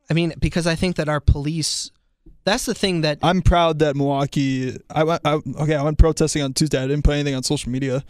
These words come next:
Speaker 1: Right.
Speaker 2: But goddamn, am I proud that we're doing what we're doing the way we are in Milwaukee.
Speaker 1: Right.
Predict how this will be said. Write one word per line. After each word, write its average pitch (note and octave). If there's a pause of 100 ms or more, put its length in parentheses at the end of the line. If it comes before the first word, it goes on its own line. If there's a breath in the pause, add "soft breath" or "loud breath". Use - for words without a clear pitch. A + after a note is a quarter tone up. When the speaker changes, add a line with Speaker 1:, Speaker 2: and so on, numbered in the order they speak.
(320 loud breath)
Speaker 1:
Right. C3+
Speaker 2:
But D#3
goddamn, C#3+
am C3+
I C3+
proud C3+
that B2 (520)
we're D3+
doing C#3
what C3
we're C3
doing C3
the B2+
way B2
we B2+
are A#2+
in A#2+
Milwaukee. A#2
Speaker 1:
Right. D#3+